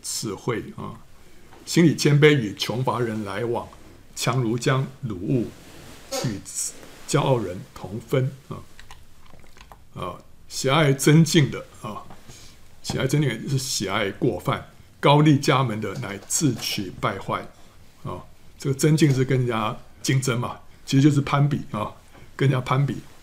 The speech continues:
那高丽家门是什么意思啊？这个新约时代巴勒斯坦这个富户的住宅啊，是长这个样子啊，他们有院子，旁边，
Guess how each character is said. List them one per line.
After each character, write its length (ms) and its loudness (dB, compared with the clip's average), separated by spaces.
那 120 -4
高 220 4
丽 140 8
家 220 4
门 160 0
是 60 0
什 160 -4
么 100 -4
意 140 -2
思 300 -6
啊？ 120 -10
这 100 -4
个 120 4
新 260 4
约 140 8
时 180 0
代 180 2
巴 200 2
勒 100 6
斯 160 0
坦 180 -2
这 80 -6
个 100 -2
富 260 0
户 200 0
的 140 -4
住 240 -2
宅 240 -6
啊， 100 -8
是 280 0
长 280 -10
这 80 -10
个 100 -4
样 260 -2
子 200 -12
啊， 140 -8
他 80 -2
们 240 -4
有 220 -8
院 260 0
子， 300 -8
旁 180 -10
边， 240 -8